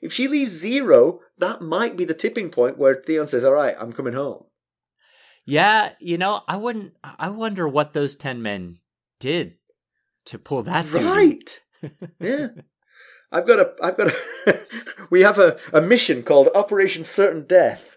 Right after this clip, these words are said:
Speaker 1: We're looking for ten
Speaker 2: <laughs>
Speaker 1: volunteers.
Speaker 2: Yeah, you know, but like you said,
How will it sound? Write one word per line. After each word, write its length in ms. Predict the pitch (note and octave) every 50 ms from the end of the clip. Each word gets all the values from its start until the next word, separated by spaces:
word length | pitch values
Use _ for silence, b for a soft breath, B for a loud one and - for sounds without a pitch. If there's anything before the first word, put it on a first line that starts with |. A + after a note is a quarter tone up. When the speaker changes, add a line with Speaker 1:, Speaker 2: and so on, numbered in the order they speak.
| _ _
Speaker 1:
We're 100 | D3 E3
looking 220 | F#3+ - - F#3+
for 120 | - - -
ten 240 | - - F#3 F#3 F3+
Speaker 2:
<laughs> 80 | E3+ E3
Speaker 1:
volunteers. 720 | D#3+ C#3+ A2+ - - E3 E3 D#3+ C#3+ G2+ - _ - - _ _ _ _ _ _ _ _ _ _ _ _ _ _ _ _ _ _ _ _ _ _
Speaker 2:
Yeah, 460 | - D#3+ D#3+ G#3 B3 C#4 C4+ - -
you 180 | - - G3+ G#3
know, 260 | F#3+ A#3 B3 A#3 F#3
but 260 | F3 F3+ G#3 F#3 -
like 260 | F#3+ A3 B3 B3+ B3+ -
you 60 | A3+
said, 440 | A3+ - - A#3 A3+ A3+ G#3+ -